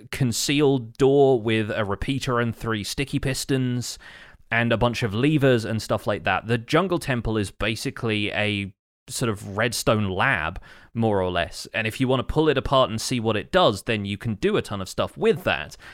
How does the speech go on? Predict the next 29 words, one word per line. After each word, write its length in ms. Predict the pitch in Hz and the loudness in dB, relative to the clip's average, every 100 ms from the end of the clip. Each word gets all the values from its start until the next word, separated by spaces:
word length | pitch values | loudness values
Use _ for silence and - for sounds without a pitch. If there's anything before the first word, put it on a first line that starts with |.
| - - _ | -20 -20 _
The 160 | - 135 | 0 0
thing 220 | - 139 | 2 2
is, 300 | 131 117 107 - | 2 0 -2 -2
a 60 | |
lot 160 | 123 127 | 2 2
of 100 | 123 | 2
players 380 | 131 120 110 123 | 2 4 2 0
now 340 | 120 117 107 | 0 2 0
don't 300 | 98 127 127 | 0 -2 -2
need 280 | 117 117 104 | -4 -4 -2
to 100 | 117 | 0
rely 400 | 104 110 175 165 | 0 4 4 4
on 140 | 104 | 2
that 200 | 101 95 | 0 -4
because 300 | 104 - 127 | -6 -4 -4
they 160 | 117 110 | -2 -4
have 400 | - 127 127 117 | -4 -2 -2 0
the 120 | 120 | -2
resources 540 | 113 113 - 113 - 110 | -2 -2 -2 -4 -4 -4
available 380 | 107 101 98 98 | 0 0 -2 -4
to 160 | 113 | -4
them 220 | 98 95 | -4 -4
via 360 | 98 95 90 87 _ - | 0 0 0 -2 _ -16
YouTube 420 | 82 107 - 107 | -12 -10 -8 -6
and 100 | 92 | -8
the 140 | 78 | -4
internet. 420 | 139 156 120 98 - | -2 0 0 -4 -6
And 140 | 101 | -8
so 280 | - 104 | -4 -2